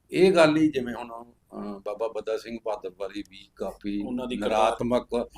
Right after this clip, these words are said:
Speaker 2: ਹਾਂਜੀ।
Speaker 1: ਅਹ, ਜਿਹੜੇ ਇਤਿਹਾਸ ਦੇ ਵਿੱਚ ਪ੍ਰਚਾਰ ਹੋਇਆ, ਉਹ ਜਦੋਂ ਲੋਕਾਂ 'ਚ ਜਾਗਰੂਕਤਾ ਆਈ, ਉਸ ਚੀਜ਼ ਨੂੰ ਦਰੁਸਤ
Speaker 2: ਹਾਂ,
Speaker 1: ਕਰ ਲਿਆ ਗਿਆ।
Speaker 2: ਹਾਂਜੀ, ਪਹਿਲਾਂ ਉਹਨਾਂ
Speaker 1: ਉਹਨਾਂ
Speaker 2: ਦੀ
Speaker 1: ਦੀ
Speaker 2: ਕਰਤਾਰਪੁਰ
Speaker 1: ਮਹਾਨ
Speaker 2: ਦੀ
Speaker 1: ਜਿਹੜੀ
Speaker 2: ਬਹੁਤ ਕੀਤੀ
Speaker 1: ਸ਼ਹਾਦਤ ਆ, ਉਹਨੂੰ ਉਸ ਚੀਜ਼ ਦਾ ਜਿਹੜਾ ਉਹਨਾਂ ਦਾ ਹੱਕ ਬਣਦਾ ਸੀ, ਉਸ ਚੀਜ਼ ਨੂੰ ਦਰੁਸਤ ਕਰ ਲਿਆ ਗਿਆ।
Speaker 2: ਹਾਂ।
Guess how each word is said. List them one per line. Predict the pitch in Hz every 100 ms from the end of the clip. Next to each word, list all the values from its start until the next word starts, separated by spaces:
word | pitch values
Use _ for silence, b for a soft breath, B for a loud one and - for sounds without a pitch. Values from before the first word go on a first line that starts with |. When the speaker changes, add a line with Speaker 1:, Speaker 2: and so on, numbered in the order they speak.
| 113
Speaker 2:
ਹਾਂਜੀ। | 104 - _ 110
Speaker 1:
ਅਹ, | 107 104
ਜਿਹੜੇ | 107 113
ਇਤਿਹਾਸ | 120 120 117 95 82
ਦੇ | 104
ਵਿੱਚ | 104 - 113 - _ -
ਪ੍ਰਚਾਰ | 104 104 98 101
ਹੋਇਆ, | 95 104 104 - _ _ _ -
ਉਹ | 120
ਜਦੋਂ | 110 110 107
ਲੋਕਾਂ | 107 - 107
'ਚ | 104
ਜਾਗਰੂਕਤਾ | 104 92 98 _ 110
ਆਈ, | 107
ਉਸ | 107 -
ਚੀਜ਼ | - 104
ਨੂੰ | 113
ਦਰੁਸਤ | 120 95 95 -
Speaker 2:
ਹਾਂ, | 135 - 120 107
Speaker 1:
ਕਰ | 123 117
ਲਿਆ | 107 90
ਗਿਆ। | 87 95
Speaker 2:
ਹਾਂਜੀ, | 110 113
ਪਹਿਲਾਂ | - 120 127
ਉਹਨਾਂ | 131
Speaker 1:
ਉਹਨਾਂ | 123
Speaker 2:
ਦੀ | 110
Speaker 1:
ਦੀ |
Speaker 2:
ਕਰਤਾਰਪੁਰ | 117 127 127 110
Speaker 1:
ਮਹਾਨ | 123
Speaker 2:
ਦੀ |
Speaker 1:
ਜਿਹੜੀ | 123 123
Speaker 2:
ਬਹੁਤ | 127
ਕੀਤੀ | 127 101 110 -
Speaker 1:
ਸ਼ਹਾਦਤ | 110 131
ਆ, | 143 b b b b _
ਉਹਨੂੰ | 117 123 117 131 -
ਉਸ | 120 110 -
ਚੀਜ਼ | 104
ਦਾ | 117 151 - _ _ _ _
ਜਿਹੜਾ | 95 101
ਉਹਨਾਂ | 110 107
ਦਾ | 98
ਹੱਕ | 87 -
ਬਣਦਾ | 90 95 98
ਸੀ, | - 120
ਉਸ | 113 -
ਚੀਜ਼ | 98 95
ਨੂੰ | 107 151 _
ਦਰੁਸਤ | 95 - -
ਕਰ | 90 85
ਲਿਆ | 82 -
ਗਿਆ। | -
Speaker 2:
ਹਾਂ। | -